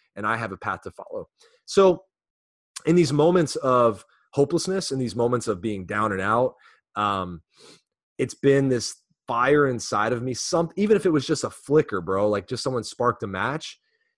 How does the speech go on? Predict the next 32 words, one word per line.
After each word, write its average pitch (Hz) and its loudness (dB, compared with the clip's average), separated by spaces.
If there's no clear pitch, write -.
that 123 -6
said, 120 2
"You 131 -2
know 156 -8
what, 156 -4
man, 151 -6
it's 139 -8
just - -14
not 113 -6
over 127 -2
yet. 65 -14
Like, 101 -12
it's 104 -12
just 131 -6
not 120 0
over 113 0
yet." 78 -16
And 170 2
I 180 2
think 233 0
we're 185 4
all 196 2
capable 143 2
of 104 -4
finding 117 -6
that. 92 -12
Here's 190 0
what 175 4
I 147 4
would 135 2
suggest, 107 -6
okay? 107 -2